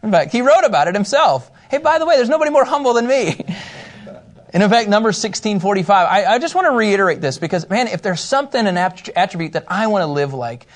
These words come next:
is that I wanna learn this humility before the Lord. Numbers sixteen forty-five, "Get away from this community so that I may consume them instantly." And it says, "They fell face down."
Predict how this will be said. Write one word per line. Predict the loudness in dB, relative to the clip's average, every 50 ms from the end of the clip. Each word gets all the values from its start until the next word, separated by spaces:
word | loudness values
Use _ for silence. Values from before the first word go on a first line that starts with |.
| -20 -20 -20 _ _ _ _ -6
is | -4 -2
that | -2 -2 -2
I | -2 0 0 0 0
wanna | 0 0 -2 -2 -2 -4
learn | -2 -2 0 0 0 -2 -2 -4
this | -4 -6 -6 -8
humility | -8 -8 -6 -6 -6 -8 -8 -10
before | -14 -16 -16 -18 -18 -18
the | -18
Lord. | -20 -20 -20 -20 -20 _ _ _ _ _ _ _ _ _ _ _ _ _ _ _ _ -4
Numbers | -2 -2 -2 -2 -6
sixteen | -6 -10 -8 -8 -8 -6
forty-five, | -4 -4 -4 0 2 2 2 2
"Get | 0 0
away | 0 0 0 -2
from | -2 -4
this | -6 -6
community | -6 -6 -6 -4 -4 -4 -6
so | -6 -4 -4
that | -2 -2 -2
I | -4 -4 -6
may | -10 -8
consume | -8 -8 -8 -8 -8 -6 -6 -4
them | -4 -4 -4
instantly." | -4 -4 -6 -8 -12 -12 -10 -10 -10 -10 -12 -16 -20 -20 -16 -8 -4
And | -4 -2
it | -2
says, | -2 -2 0 0
"They | 2 0 0
fell | 2 2 2 2 2
face | 0 -2 -2 -2 -2 -4 -4
down." | -2 0 0 0 0 -2